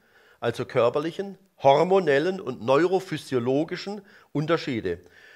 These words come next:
zwischen Mann und Frau aufgezeigt. Neurophysiologie betrifft also Gehirn, Nerven und die Wesensart, die damit zusammenhängt. Und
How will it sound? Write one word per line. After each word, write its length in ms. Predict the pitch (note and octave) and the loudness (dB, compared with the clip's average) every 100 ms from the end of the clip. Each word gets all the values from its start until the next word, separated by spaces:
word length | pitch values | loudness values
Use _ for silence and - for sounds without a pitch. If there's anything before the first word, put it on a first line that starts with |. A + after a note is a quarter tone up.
| - _ _ _ _ | -20 _ _ _ _
zwischen 300 | - B2 B2+ | -10 -8 0
Mann 160 | A#2+ D3+ | 0 0
und 100 | C#3+ | -2
Frau 220 | B2+ A#2+ | 0 2
aufgezeigt. 560 | G#2+ - G#2+ A2 G2+ | 0 -4 -4 -2 -2
Neurophysiologie 880 | B2+ D#3 E3 - D3+ C#3+ B2+ A2+ C#3+ | 0 0 -2 -8 -6 -4 -4 -8 -14
betrifft 400 | E3 B2+ B2+ - | -12 -10 -12 -6
also 240 | A#2+ A2 A2 | -6 -6 -10
Gehirn, 380 | A2+ A#2 C3 C3 | -6 -4 -2 0
Nerven 420 | A2 B2+ C#3 B2+ | 0 0 -4 -10
und 260 | A#2 - | -12 -12
die 140 | A#2+ G#2+ | -12 -8
Wesensart, 640 | A2 G#2+ A#2 A2 G#2 - | -8 -10 -10 -6 -6 -6
die 80 | A#2 | -12
damit 300 | G#2+ G#2 G#2+ | -10 -10 -14
zusammenhängt. 640 | - G2 F2+ G2+ F2 D#2+ _ _ _ _ - - - - - - - _ _ | -10 -10 -8 -10 -14 -16 _ _ _ _ -20 -20 -20 -20 -20 -20 -20 _ _
Und 400 | - D#3 D#3+ - | 4 4 2 -10